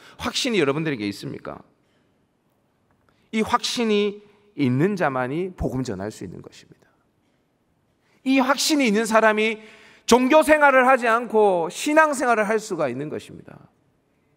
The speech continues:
여러분, 다음 주에 저는 행축이 그냥 하나의 행사가 아니라 이곳이 나인성이 되어지기를 주님의 이름으로 축복합니다.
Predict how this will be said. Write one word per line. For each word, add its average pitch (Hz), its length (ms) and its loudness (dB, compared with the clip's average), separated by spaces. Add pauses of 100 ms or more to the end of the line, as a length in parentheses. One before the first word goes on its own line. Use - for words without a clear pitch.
(1900)
여러분, 131 500 -4 (580)
다음 147 300 0
주에 139 160 -4
저는 143 300 -6
행축이 139 600 -10
그냥 165 400 -6
하나의 185 380 -6
행사가 196 460 -6
아니라 127 460 -6 (540)
이곳이 143 440 -2
나인성이 120 560 -4
되어지기를 98 600 -8 (380)
주님의 117 340 -4
이름으로 95 260 -6
축복합니다. - 640 -16